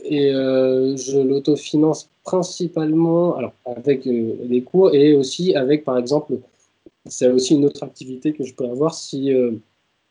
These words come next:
je peux avoir des projets qui, on va dire, être des, sont des projets où je peins des murs qui sont plus des projets de déco, euh, pour des villes ou des particuliers. Et en fait, ces projets-là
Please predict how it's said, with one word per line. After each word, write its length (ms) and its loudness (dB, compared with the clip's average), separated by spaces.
je 80 -2
peux 140 0
avoir 180 2
des 120 2
projets 440 2
qui, 240 -4
on 80 -8
va 180 -4
dire, 200 -2
être 120 -2
des, 200 -6
sont 200 -8
des 100 -2
projets 480 -2
où 80 -4
je 100 4
peins 220 2
des 140 4
murs 260 6
qui 120 -14
sont 140 -8
plus 220 -8
des 100 -2
projets 280 -2
de 100 -2
déco, 460 0
euh, 600 -4
pour 380 0
des 140 2
villes 240 -2
ou 80 0
des 120 4
particuliers. 840 0
Et 80 -2
en 40 -6
fait, 200 -2
ces 180 0
projets-là 760 0